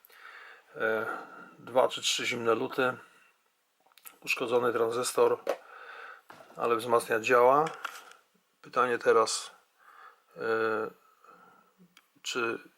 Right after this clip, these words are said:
to jest wszystko już? E, napięcie na wyjściu jest, e, już poprawne, nic się nie dzieje. E, natomiast ja bym bardzo chciał jeszcze tutaj,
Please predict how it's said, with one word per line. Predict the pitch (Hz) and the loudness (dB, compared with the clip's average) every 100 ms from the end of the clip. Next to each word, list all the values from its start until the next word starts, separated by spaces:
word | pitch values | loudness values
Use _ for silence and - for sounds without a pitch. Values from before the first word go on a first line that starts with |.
| _ | _
to | - 123 | -2 -2
jest | 113 | 0
wszystko | - - 139 - - 113 | 0 2 2 0 0 0
już? | 117 147 - - - | 2 0 0 -2 -8
E, | 131 117 | -6 -2
napięcie | 110 113 131 135 123 120 | 2 2 2 0 2 4
na | 117 | 4
wyjściu | 120 117 - 117 | 2 0 -2 -2
jest, | 107 107 - - - - | -4 -4 -8 -12 -20 -14
e, | 117 110 107 117 | -8 -6 -6 -6
już | - | -6
poprawne, | - - - 127 135 135 131 123 | -6 -2 4 4 4 2 0 -2
nic | 131 127 113 - | -8 -12 -8 -4
się | - 117 | -2 -2
nie | 117 | -2
dzieje. | 113 131 131 131 - - - - - - - - - | 4 6 6 4 -2 -12 -10 -8 -10 -10 -14 -10 2
E, | 117 117 117 - - | 6 6 4 0 -2
natomiast | 113 - 127 127 123 - - - - - | -2 2 4 6 4 2 -4 -12 -14 -14
ja | - 120 | 0 0
bym | 120 120 | 0 0
bardzo | 120 117 | 2 0
chciał | 113 - 117 117 - | -2 2 2 2 -2
jeszcze | 117 107 - | -6 -2 -2
tutaj, | 107 113 127 151 151 | -4 -6 0 0 -2